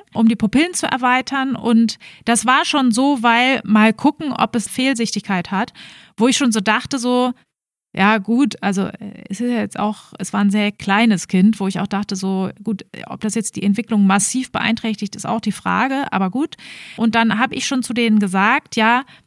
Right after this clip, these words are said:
das wird jetzt schwierig, sie werden dem jetzt nicht einfach Augentropfen geben können, dem Kind. Und dann haben die gesagt, nee, nee, wir sind hier Profis. Und das Ende vom Lied war, dass sich drei Personen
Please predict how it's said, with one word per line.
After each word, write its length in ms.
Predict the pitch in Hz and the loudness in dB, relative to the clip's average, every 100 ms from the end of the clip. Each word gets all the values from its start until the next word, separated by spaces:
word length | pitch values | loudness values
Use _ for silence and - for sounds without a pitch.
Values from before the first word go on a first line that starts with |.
| _ | _
das 200 | 226 226 | -2 0
wird 160 | 220 208 | 0 0
jetzt 140 | 233 | 0
schwierig, 440 | - 330 381 262 196 | 0 2 2 2 2
sie 120 | 202 | 2
werden 220 | 214 214 | 4 4
dem 120 | 226 | 4
jetzt 180 | 220 214 | 2 2
nicht 180 | 214 - | 0 0
einfach 340 | 208 202 233 - | 0 2 0 -2
Augentropfen 640 | 285 403 302 - 196 - | 0 2 0 -2 -2 0
geben 280 | 196 190 180 | 0 0 -2
können, 240 | 185 202 175 | -2 0 0
dem 140 | 165 | -2
Kind. 380 | - 180 156 - - - - - _ | -4 -2 -2 -4 -14 -20 -20 -20 _
Und 240 | - 262 247 | 0 2 2
dann 160 | 240 | 2
haben 120 | 262 285 | 2 2
die 60 | |
gesagt, 220 | 254 233 | 0 4
nee, 100 | 220 | 6
nee, 120 | 226 214 | 6 6
wir 60 | |
sind 140 | 208 202 | 6 4
hier 80 | 196 | 4
Profis. 680 | - 220 294 349 392 453 - _ - _ _ _ - | 4 2 2 0 0 -4 -10 _ -20 _ _ _ -4
Und 240 | 277 285 | -2 -2
das 160 | - 220 - 339 | -2 -2 -2 -2
Ende 140 | 415 269 | 0 0
vom 260 | 226 208 | 4 6
Lied 280 | 202 208 180 | 6 4 0
war, 240 | 180 214 320 | 0 0 0
dass 140 | 247 233 | -2 0
sich 220 | 208 - | -2 0
drei 360 | 208 185 196 311 415 - | 0 2 2 2 -2 0
Personen 720 | 320 294 262 330 277 277 | 0 2 2 2 4 4